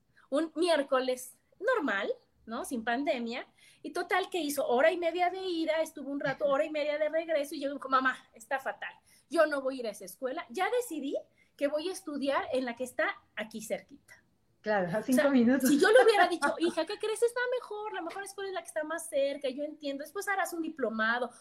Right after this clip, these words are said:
Speaker 1: o lo que sea, hasta si quieres fuera de México". Pero mira, hija, diario estarte, te vas a desgastar, te vas a hartar. Todas mis ex-, mis lindas explicaciones por amor, me iban a mandar a la fregada.
Speaker 2: Ujú,
Speaker 1: En
Speaker 2: claro.
Speaker 1: cambio, ella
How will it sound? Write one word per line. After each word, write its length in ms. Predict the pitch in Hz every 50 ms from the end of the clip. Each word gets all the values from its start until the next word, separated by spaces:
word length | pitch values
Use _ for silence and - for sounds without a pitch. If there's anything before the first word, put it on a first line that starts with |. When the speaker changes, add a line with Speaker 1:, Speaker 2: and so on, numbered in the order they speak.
| - -
Speaker 1:
o 60 | - 269
lo 120 | 269 262
que 80 | 302 294
sea, 140 | 349 339
hasta 180 | 349 349 392 359
si 100 | - 320
quieres 240 | 311 381 370 392 -
fuera 240 | - 370 359 330 320
de 120 | 302 262
México". 460 | 254 233 226 - - - - - - _ _ _ _ _ _
Pero 180 | 285 285 285
mira, 240 | 294 320 330 330 311
hija, 220 | 294 - 269 247 233
diario 420 | 247 294 339 349 330 320 339 349
estarte, 380 | 339 - 311 302 302 - 330 320
te 100 | - 302
vas 140 | 320 320
a 80 | 370 370
desgastar, 640 | 339 285 240 233 233 226 226 - 254 233 240 262 -
te 100 | 262 240
vas 220 | 233 233 240 -
a 40 | 269
hartar. 420 | 247 - _ 247 240 247 254 269 - - - _ _ _ _ _ _ _
Todas 280 | - 427 480 554 523 466
mis 120 | 392 -
ex-, 180 | 294 226 - -
mis 220 | 262 285 269 302
lindas 320 | 320 415 440 466 539 - 415
explicaciones 680 | - - - - 226 - 233 233 233 269 254 277 277
por 280 | - _ 262 233 226 214
amor, 460 | 214 214 208 202 202 208 233 - - - _ _ _ _ _ _ _ _ - 233
me 60 | 233
iban 160 | 247 254 262
a 40 | 240
mandar 280 | 233 220 226 233 233
a 80 | 240 247
la 100 | 254 254
fregada. 540 | 240 285 277 294 311 311 302 294 - - _ -
Speaker 2:
Ujú, 600 | 226 240 226 214 214 202 190 202 208 196 196 - - -
Speaker 1:
En 180 | 233 254 -
Speaker 2:
claro. 120 | 302 311 311
Speaker 1:
cambio, 340 | 302 277 262 285 330 - - - - -
ella 320 | 254 269 294 247 302